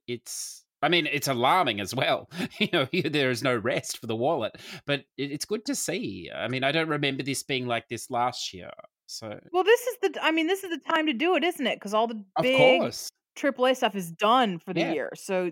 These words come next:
Speaker 2: you know, you want to avoid that release window of, like, October to mid-November,
Speaker 1: Yeah.
Speaker 2: or really mid-September to mid-November,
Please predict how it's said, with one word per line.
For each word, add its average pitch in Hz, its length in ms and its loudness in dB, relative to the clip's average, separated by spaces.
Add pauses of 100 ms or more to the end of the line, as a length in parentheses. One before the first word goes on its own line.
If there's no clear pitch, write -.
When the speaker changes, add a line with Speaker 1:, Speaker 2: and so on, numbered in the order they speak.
Speaker 2:
you 196 140 -4
know, 190 120 -2
you 196 200 -4
want 214 260 2
to 254 60 4
avoid 202 400 2
that 185 160 2
release 196 340 -4
window 180 300 -2
of, 165 80 -8
like, 160 160 -2
October 180 800 -4
to 165 520 -6 (960)
mid-November, 208 600 2
Speaker 1:
Yeah. 165 240 2 (600)
Speaker 2:
or 190 120 -4
really 285 260 4
mid-September 196 840 0
to 180 120 -8
mid-November, 170 800 -2